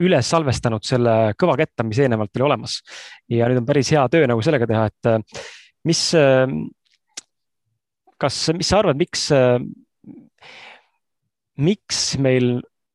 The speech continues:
peamiselt sellised, ütleme, suuremad muutused või mõtteviisi muutused tulevad, et kas see on tõesti siis mingi tra-, tra-,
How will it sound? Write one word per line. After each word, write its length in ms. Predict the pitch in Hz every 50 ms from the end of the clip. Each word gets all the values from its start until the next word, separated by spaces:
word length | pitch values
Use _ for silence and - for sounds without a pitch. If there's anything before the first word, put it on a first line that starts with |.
| _ _ _ _ _ _ _ _ _ _
peamiselt 560 | 175 190 185 156 131 123 104 117 117 107 -
sellised, 380 | - 156 151 127 120 127 131
ütleme, 260 | 131 - 135 123 117 113
suuremad 460 | - - 175 175 170 139 123 117 117
muutused 460 | 156 180 165 - - 123 107 123 113 107
või 140 | 117 131 160
mõtteviisi 400 | 165 - - 131 127 104 - 139
muutused 320 | 160 147 - - 110 117 -
tulevad, 340 | - 170 170 135 110 107 104
et 80 | 104 -
kas 140 | - 113 -
see 80 | - 143
on 60 | 131
tõesti 240 | 156 147 123 - 117
siis 80 | 110 110
mingi 220 | 139 147 127 123 123 -
tra-, 160 | 127 135 135 - -
tra-, 160 | - 170 165